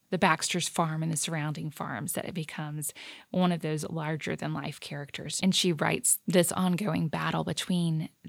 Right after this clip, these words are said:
the Baxters, their neighbors, and this bear so well.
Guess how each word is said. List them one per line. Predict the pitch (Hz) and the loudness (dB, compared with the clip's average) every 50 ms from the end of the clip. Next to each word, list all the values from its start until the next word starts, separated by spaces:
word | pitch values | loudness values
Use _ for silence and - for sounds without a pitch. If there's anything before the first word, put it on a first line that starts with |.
| - | -12
the | - - 165 170 170 170 165 - | -8 -6 -4 -4 -4 -4 -4 -4
Baxters, | - 175 165 170 - - - - - 160 156 156 151 147 - - - | -2 0 0 0 0 -2 -4 -2 -2 -2 -2 -2 -2 -4 -4 -4 -2
their | 170 175 170 | 0 0 0
neighbors, | 156 147 151 - 160 151 156 151 - - - - - | 0 0 -2 -4 -4 -4 -4 -4 -4 -4 -6 -6 -4
and | 170 160 156 156 147 | -4 -2 -2 -2 -2
this | 151 156 151 - - - - - - | -4 -4 0 2 2 2 2 0 -4
bear | - 151 - - 160 147 135 135 135 139 147 - _ _ _ _ _ | -8 -6 -4 -2 -4 -2 -4 -4 -6 -6 -8 -10 _ _ _ _ _
so | - - - - - 190 175 170 165 156 | -6 -2 0 2 4 4 4 4 2 0
well. | 147 135 135 165 147 - - 147 147 143 | -2 -4 -4 -6 -6 -6 -6 -8 -10 -10